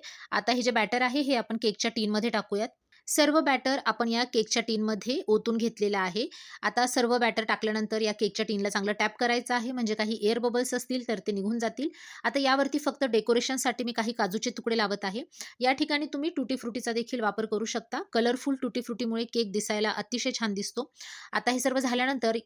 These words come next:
प्रीहीट केलेल्या पातेल्यामध्ये आपण हा केकचा टिन ठेवणार आहोत. तर बघा, गॅसची फ्लेम ही आपल्याला एकदम झिरो ठेवायची आहे आणि झिरो फ्लेमवरती आपल्याला हा जो केक आहे, आपल्याला बेक करून घ्यायचा आहे. जर आपण मीडियम हीटवरती जर केक ठेवला, तर पंचेचाळीस मिनिटामध्ये हा केक बेक होईल,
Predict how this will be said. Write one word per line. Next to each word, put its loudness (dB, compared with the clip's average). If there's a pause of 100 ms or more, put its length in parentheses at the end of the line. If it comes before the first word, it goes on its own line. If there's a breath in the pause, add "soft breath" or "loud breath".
(140)
प्रीहीट 0
केलेल्या 2
पातेल्यामध्ये -2
आपण -4
हा -4
केकचा -4
टिन -4
ठेवणार -2
आहोत. -4 (360 loud breath)
तर 2
बघा, 2
गॅसची 2
फ्लेम -2
ही 0
आपल्याला 0
एकदम -4 (180)
झिरो 2
ठेवायची 0
आहे -2
आणि 0
झिरो 2
फ्लेमवरती -2
आपल्याला -2
हा -6
जो -8
केक -2
आहे, -4
आपल्याला -4 (360 loud breath)
बेक 0
करून 0
घ्यायचा -6
आहे. -12 (380 loud breath)
जर 4
आपण 2
मीडियम 2
हीटवरती -2
जर -2
केक 2
ठेवला, 0
तर -6
पंचेचाळीस -2
मिनिटामध्ये -2
हा -2
केक -6
बेक 2 (120)
होईल, 0